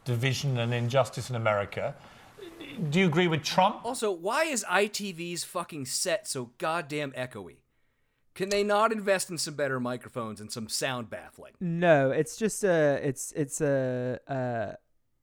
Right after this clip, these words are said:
Speaker 3: it's just a giant room. <laughs> Like,
Speaker 2: <laughs>
Speaker 3: that's all it is. It's a giant empty room. That's all it is.
Speaker 1: That it's disrespectful, or do you think actually going to one knee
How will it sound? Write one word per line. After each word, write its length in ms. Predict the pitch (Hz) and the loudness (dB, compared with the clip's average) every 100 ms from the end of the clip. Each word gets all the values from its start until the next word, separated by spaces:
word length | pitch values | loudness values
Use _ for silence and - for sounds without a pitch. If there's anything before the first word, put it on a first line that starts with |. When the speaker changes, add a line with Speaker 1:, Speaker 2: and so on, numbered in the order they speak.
| _ - | _ -2
Speaker 3:
it's 160 | 156 - | -2 0
just 220 | 196 - | -4 -2
a 60 | |
giant 680 | 139 - 147 147 143 127 120 | -4 4 6 6 4 0 -2
room. 320 | 123 - 127 - | 0 2 2 2
<laughs> 60 | - - - - - | -2 2 2 4 4
Like, 220 | - - - - - | 6 6 4 -6 -6
Speaker 2:
<laughs> 260 | - 294 214 | -8 0 10
Speaker 3:
that's 180 | 208 - | 10 12
all 220 | 214 214 | 12 12
it 80 | 202 | 12
is. 160 | 202 | 10
It's 220 | 202 160 | 10 8
a 40 | 151 | 4
giant 460 | 156 185 180 180 175 | 10 12 12 10 8
empty 420 | 156 160 156 165 | 6 4 4 2
room. 300 | 139 139 123 135 | 4 2 2 2
That's 220 | 135 - | 0 2
all 180 | 156 139 | 2 2
it 100 | 127 | 2
is. 420 | 117 117 - - - _ _ _ _ _ _ _ - - - | -2 -4 -8 -12 -20 _ _ _ _ _ _ _ -20 -18 -4
Speaker 1:
That 120 | 147 | -2
it's 120 | 135 | 0
disrespectful, 760 | - 170 - 139 - 170 - 226 | 0 -2 -2 -4 0 0 0 -4
or 180 | 320 285 | -4 -4
do 80 | 226 | -4
you 60 | |
think 200 | 202 208 | -2 2
actually 560 | 175 175 - 180 175 165 - - - - - 143 | 2 2 0 2 2 0 -10 -18 -20 -20 -8 4
going 280 | 175 190 - | 6 6 4
to 80 | 165 | 2
one 380 | 160 170 160 | 4 2 2
knee 500 | 151 165 139 127 - | 0 0 0 -2 -6